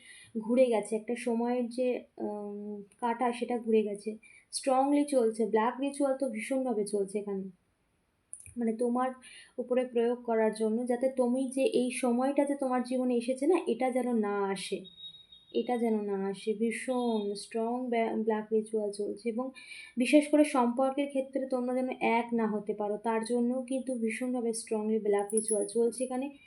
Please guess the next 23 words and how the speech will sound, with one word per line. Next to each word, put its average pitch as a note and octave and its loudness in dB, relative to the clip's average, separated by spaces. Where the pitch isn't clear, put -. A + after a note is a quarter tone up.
কিন্তু C#4+ 2
এই A#3+ 4
সমস্ত B3 -2
কিছু C#4 -2
ব্যাকফায়ার A3 0
হচ্ছে, G#3 -2
যেখানে B3 -2
সে-, A3+ -4
যেখান B3+ -2
থেকে C#4 -4
এসেছে B3+ 2
সেখানেই A#3 -2
ফিরে A3 4
যাচ্ছে, G#3+ 0
বা A#3+ -2
যে B3+ -2
করছে C#4 0
তার A3+ 4
কাছেই A3 -2
গিয়ে A3 -2
ফিরছে। G#3 -4
হুম, A3 -8
ওকে, A#3 -8